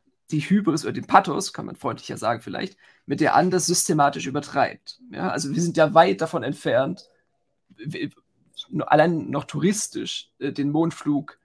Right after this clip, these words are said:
zu institutionalisieren oder irgendwie für selbstverständlich zu halten. Es ist immer noch ein extraordinäres Event, ein Ereignis, das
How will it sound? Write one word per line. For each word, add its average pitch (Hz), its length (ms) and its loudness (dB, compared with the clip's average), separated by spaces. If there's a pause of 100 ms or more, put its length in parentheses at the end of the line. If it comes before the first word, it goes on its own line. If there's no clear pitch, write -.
(180)
zu - 160 -6
institutionalisieren 147 880 -2
oder 117 160 -2
irgendwie 156 320 2
für 151 100 -2
selbstverständlich 135 600 -2
zu - 100 -8
halten. - 140 -8
Es - 100 -6
ist 139 160 -2
immer 190 180 4
noch 165 280 2
ein 143 260 4
extraordinäres 143 1300 -2 (500)
Event, 156 600 -2
ein 135 120 -4
Ereignis, 131 560 -2
das - 380 -6